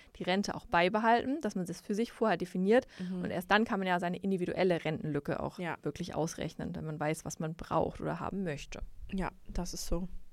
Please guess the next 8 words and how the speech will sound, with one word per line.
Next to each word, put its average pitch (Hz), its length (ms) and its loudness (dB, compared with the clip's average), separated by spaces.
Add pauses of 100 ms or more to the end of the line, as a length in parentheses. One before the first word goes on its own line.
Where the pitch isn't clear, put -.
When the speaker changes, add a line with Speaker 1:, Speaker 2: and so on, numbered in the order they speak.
(960)
Speaker 2:
Ähm, 190 640 0
ich 196 160 -2
würde 262 140 8
vorschlagen, 196 560 4
dass 190 180 0
wir 214 80 2
vielleicht 185 560 2
heute 190 600 2